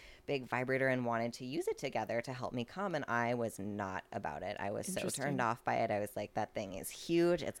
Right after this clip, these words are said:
Speaker 1: ugly. It's loud. It's like a lawnmower. You are not putting that on me. No way." Um, you know, fast forward X years later,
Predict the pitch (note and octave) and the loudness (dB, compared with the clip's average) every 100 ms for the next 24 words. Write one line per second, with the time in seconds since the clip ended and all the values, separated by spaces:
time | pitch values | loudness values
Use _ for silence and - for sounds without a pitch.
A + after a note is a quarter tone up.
0 | - C3 C#3 D3+ E3 D#3 A2+ B2 A#2+ B2 | 0 4 4 4 4 4 2 0 4 6
1 | C3+ D#3 D#3 - A2 F#2+ G#2+ G#2+ C#3+ E3 | 8 8 4 2 -2 -2 0 2 2 2
2 | E3+ E3+ D3 A#2 G#2+ F#2+ - - D3+ F3+ | 2 2 2 0 0 -2 -4 0 0 2
3 | F#3 F3+ F3 E3+ D#3+ C#3 A#2 G#2+ - - | 0 2 2 0 0 0 0 0 -4 -8
4 | - - - - - C3 A#2+ G#2 G#2 - | -12 -20 -20 -18 -2 2 2 0 -6 -8
5 | C#3+ C3+ A#2+ C3 B2 - C#3 B2 A#2 A2+ | -2 0 2 2 2 0 2 4 4 2
6 | - - - _ _ - - - - - | -2 -10 -20 _ _ -20 -20 -20 -20 -20
7 | - - - B2 - - C3 B2 A#2 A2+ | -20 -20 -4 -2 -2 -4 2 4 4 2
8 | D#3 F#3 B2+ A2 A#2+ | 0 4 4 4 4